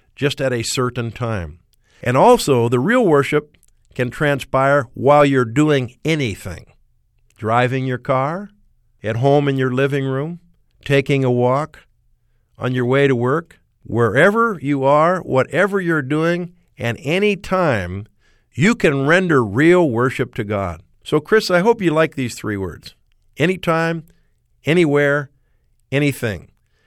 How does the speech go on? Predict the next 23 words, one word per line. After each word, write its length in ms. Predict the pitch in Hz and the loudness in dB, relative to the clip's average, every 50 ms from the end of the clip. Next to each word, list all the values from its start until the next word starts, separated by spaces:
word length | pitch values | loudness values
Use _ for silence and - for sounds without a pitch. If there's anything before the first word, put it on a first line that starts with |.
| _ _ _ | _ _ _
This 240 | 123 165 220 - - | 0 2 2 2 2
is 140 | 180 151 127 | -2 -2 0
the 80 | 143 | -2
real 260 | 135 135 147 147 139 | -2 0 0 0 0
worship. 520 | 127 131 135 139 135 - - - _ _ _ _ _ _ _ _ _ _ | 0 0 -2 -2 -2 -4 -10 -12 _ _ _ _ _ _ _ _ _ _
How 280 | - - 180 220 233 | -10 -6 0 2 2
is 120 | 202 151 143 | 2 2 0
this 140 | 147 135 | -4 -6
possible? 640 | - - - 151 151 165 160 - - 98 80 - _ _ _ _ _ _ _ _ _ _ _ | -6 -6 -4 -4 -2 -2 -4 -6 -8 -12 -14 -14 _ _ _ _ _ _ _ _ _ _ _
It's 160 | 135 120 - | -8 -8 -8
possible 760 | - - - 190 202 226 240 208 - 160 131 120 120 113 107 - | -10 -8 -4 -2 0 0 0 2 0 -2 0 0 -2 -2 -2 -2
only 500 | - 151 190 208 202 180 160 123 113 131 | 0 0 2 2 2 0 0 0 0 -2
in 100 | 143 139 | -2 -2
our 200 | 127 123 131 131 | 0 0 -2 -2
spirit. 440 | 127 - - - 127 110 92 76 - _ _ _ _ _ _ _ _ | -2 -4 -6 -4 -4 -4 -4 -6 -10 _ _ _ _ _ _ _ _
The 120 | - 113 120 | -4 -2 0
Lord 320 | 123 139 180 202 180 - | 2 4 4 4 2 0
told 260 | - 190 185 190 180 | -2 0 0 2 2
the 80 | 156 156 | 0 0
woman 400 | 151 170 208 226 196 151 135 127 | 2 2 2 2 2 0 -2 -2
in 100 | 123 123 | -4 -4
John 300 | 117 131 131 131 131 123 | -4 -4 -2 -2 -4 -4
four, 480 | - - 156 165 156 139 110 92 87 | -6 -6 -4 -2 0 0 -2 -2 -6